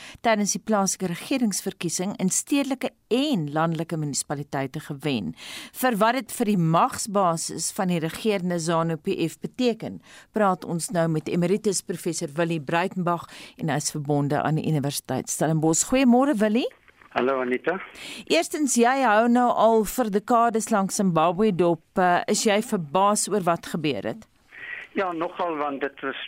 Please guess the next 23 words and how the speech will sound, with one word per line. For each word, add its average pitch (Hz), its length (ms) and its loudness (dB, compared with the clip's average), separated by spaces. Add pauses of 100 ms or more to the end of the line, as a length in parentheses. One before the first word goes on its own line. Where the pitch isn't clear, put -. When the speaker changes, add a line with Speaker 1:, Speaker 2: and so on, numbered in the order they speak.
Speaker 2:
nogal 131 320 -4
'n 120 60 -6
weghol 147 420 -4
oorwinning 131 600 -4
geweest 123 500 -4 (720)
vir, 127 420 -4
eh, 113 500 -4 (360)
die 135 120 -2
oppositie 131 760 -4 (100)
van 110 160 -4
Nelson 117 460 -6
Chamisa. 120 720 -6
Hulle 110 140 -6
het - 400 -12
meer 123 280 -4
as - 140 -12
sestig 123 420 -6
persent 117 400 -6
van 110 140 -8
die 110 120 -4
uitgebrachte 113 680 -8
stemme 120 360 -6
getrek 117 480 -6